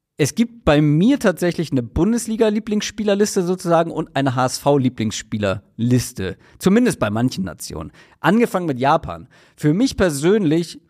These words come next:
Bundesliga, vereinsübergreifend, Shinji Kagawa. Weil er zu dieser Dortmund-Mannschaft gehört hat, die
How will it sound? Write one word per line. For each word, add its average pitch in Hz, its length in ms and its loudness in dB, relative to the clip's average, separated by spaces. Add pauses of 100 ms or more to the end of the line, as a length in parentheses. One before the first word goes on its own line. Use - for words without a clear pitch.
(300)
Bundesliga, 185 720 0 (180)
vereinsübergreifend, 165 1300 -2 (400)
Shinji 156 340 2
Kagawa. 87 520 -6 (600)
Weil 151 380 2
er 151 560 2
zu - 160 -10
dieser 131 240 -2
Dortmund-Mannschaft 147 760 -2
gehört 127 300 -2
hat, 123 240 -8
die 120 420 -4